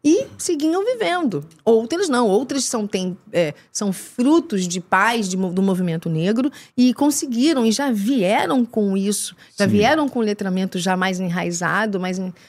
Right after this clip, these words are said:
Speaker 1: né, mais, mais posto, mais forte, ao ponto de falar e,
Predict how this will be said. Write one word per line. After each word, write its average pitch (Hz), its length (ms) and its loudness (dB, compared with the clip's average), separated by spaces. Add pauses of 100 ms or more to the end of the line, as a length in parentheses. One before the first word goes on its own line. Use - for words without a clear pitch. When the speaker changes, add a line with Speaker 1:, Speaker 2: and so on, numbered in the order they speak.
(100)
Speaker 1:
né, 190 140 0
mais, 190 300 0
mais 185 240 -4
posto, 233 760 2
mais 175 220 -4
forte, - 640 0 (260)
ao 190 140 4
ponto 202 320 0
de 190 120 -2
falar 185 540 2
e, 220 140 0